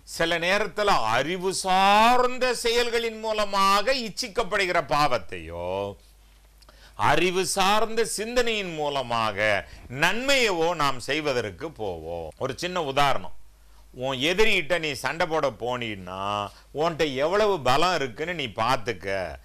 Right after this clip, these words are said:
பலம் இருந்தா சண்டை போட போ, இல்லாட்டி சும்மா இருன்றார். ரைட்டா? இப்ப இதை பார்த்தோம், இதை கேட்கிறோம், இதை முடிவெடுக்கிறோம். இப்ப ரெண்டு பேர் இதை முடிவெடுக்கிறாங்க. என்னன்னா, யாரை அழிக்கணுமோ அதுக்கேத்த மாதிரி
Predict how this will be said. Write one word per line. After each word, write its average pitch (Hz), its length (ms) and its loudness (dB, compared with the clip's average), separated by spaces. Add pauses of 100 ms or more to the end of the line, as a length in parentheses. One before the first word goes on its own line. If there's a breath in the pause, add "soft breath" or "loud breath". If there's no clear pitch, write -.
(280 soft breath)
பலம் 196 320 4
இருந்தா 156 360 -4
சண்டை 143 320 -2
போட 123 280 -2
போ, 104 280 -6
இல்லாட்டி 131 500 -2
சும்மா 143 420 -6
இருன்றார். 101 720 -8 (200)
ரைட்டா? 160 340 -2 (360 loud breath)
இப்ப 127 200 -2
இதை 101 220 -4
பார்த்தோம், 131 520 2 (260 loud breath)
இதை 110 220 -2
கேட்கிறோம், 120 600 0
இதை 156 220 0
முடிவெடுக்கிறோம். 123 680 -4 (440)
இப்ப 175 280 -2
ரெண்டு 220 400 0
பேர் 175 280 2
இதை 139 180 0
முடிவெடுக்கிறாங்க. 113 760 -2
என்னன்னா, 113 600 -4 (640 soft breath)
யாரை 196 600 4
அழிக்கணுமோ 139 800 -4 (380 soft breath)
அதுக்கேத்த 165 600 2
மாதிரி 170 280 2